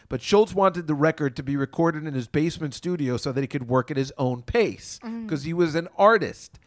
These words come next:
Speaker 1: Again, the label agreed and offered to split the producer's royalty with Schultz, whatever, blah, blah, blah. Um, but here's what happened. Uh, I'm just trying to get, um, w-,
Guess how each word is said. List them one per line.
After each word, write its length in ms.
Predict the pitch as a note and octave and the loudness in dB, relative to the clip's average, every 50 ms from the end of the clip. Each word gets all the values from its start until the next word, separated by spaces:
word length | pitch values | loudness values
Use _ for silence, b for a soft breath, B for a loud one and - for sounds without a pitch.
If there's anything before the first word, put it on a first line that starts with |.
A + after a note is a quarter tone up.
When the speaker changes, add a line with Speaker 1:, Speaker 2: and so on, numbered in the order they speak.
| b b b - | b b b -8
Speaker 1:
Again, 640 | C3+ C#3 C3 F3 G3+ G#3+ E3 A2+ G2+ F#2 G2 - _ _ _ _ _ _ _ _ _ _ _ _ _ _ | -8 0 2 4 6 6 4 4 0 -8 -14 -20 _ _ _ _ _ _ _ _ _ _ _ _ _ _
the 80 | E3 D#3 | -2 -2
label 400 | D3 D#3 F#3 A3 A3 B3 B3+ B3 | 0 0 0 0 0 -4 -6 -6
agreed 360 | A#3+ G3 D#3 E3+ E3 D#3+ D#3+ | -6 -4 0 2 2 2 2
and 100 | D#3+ E3 | 2 2
offered 220 | D#3+ D#3 D#3 D#3 D3 | 2 2 2 0 -2
to 80 | D3 | -2
split 440 | C#3+ - - - - F#3 G3 - _ | -4 -4 -6 -2 0 0 0 0 _
the 80 | F#3+ D#3 | -6 -4
producer's 520 | - D#3 C#3+ D3+ D#3 C#3+ D#3+ D3+ C3+ B2 | -4 -2 0 0 0 0 -2 -6 -6 -2
royalty 420 | C3+ C3+ C3+ C3 B2 - C3+ C3 | 0 2 2 2 2 0 -4 -6
with 120 | B2 A#2+ A2 | -6 -6 -6
Schultz, 280 | - - B2 G#2+ G2 F2+ | -6 -6 -6 -6 -6 -6
whatever, 320 | A#2 B2 A#2+ A#2 G#2+ G#2+ | -4 -2 -2 -2 -4 -4
blah, 160 | G2+ A#2+ A2+ | -4 -4 -4
blah, 120 | A2+ - A2 | -4 -4 -6
blah. 200 | G2+ G#2 - - - _ _ _ _ _ _ _ _ b b b b b b b b b _ | -8 -10 -10 -12 -14 _ _ _ _ _ _ _ _ b b b b b b b b b _
Um, 680 | - B2 B2 B2 B2+ A#2+ A#2+ A#2+ A#2+ A2 G#2+ A2 G#2 - _ _ _ _ _ _ _ _ _ _ _ _ | -2 0 2 2 2 2 2 0 -2 -4 -8 -12 -18 -20 _ _ _ _ _ _ _ _ _ _ _ _
but 180 | C3+ C3 C3+ A2+ | -4 -4 -2 0
here's 200 | D3+ F3 E3 C#3+ | 0 0 0 2
what 100 | D3+ D3+ C#3 | 0 0 0
happened. 340 | C3+ A2 G2 G#2 E2+ - - _ _ _ _ _ _ _ _ _ _ _ _ _ _ _ _ _ _ _ _ _ _ _ _ _ _ _ _ _ _ _ _ _ _ _ _ _ _ _ _ _ _ _ _ _ _ _ _ _ _ _ G#2 | 0 -2 -4 -6 -12 -18 -20 _ _ _ _ _ _ _ _ _ _ _ _ _ _ _ _ _ _ _ _ _ _ _ _ _ _ _ _ _ _ _ _ _ _ _ _ _ _ _ _ _ _ _ _ _ _ _ _ _ _ _ -12
Uh, 200 | G#2+ A2 G#2 F#2 - | -10 -8 -8 -10 -10
I'm 80 | G2+ G2 | -12 -12
just 220 | G2 A2 G#2 G2 | -12 -12 -12 -10
trying 180 | G#2+ A2 G2 G2 | -10 -10 -10 -10
to 60 | G2 | -10
get, 100 | F#2+ - b b b b _ | -12 -14 b b b b _
um, 540 | C3+ C3 C3+ C3 B2 A#2+ B2 A#2+ A2+ A2+ - _ _ _ _ _ _ _ _ _ _ _ _ _ _ _ - | -4 -2 0 0 0 0 -2 -4 -6 -10 -14 _ _ _ _ _ _ _ _ _ _ _ _ _ _ _ -20
w-, 220 | D3+ - - - | -20 -16 -16 -16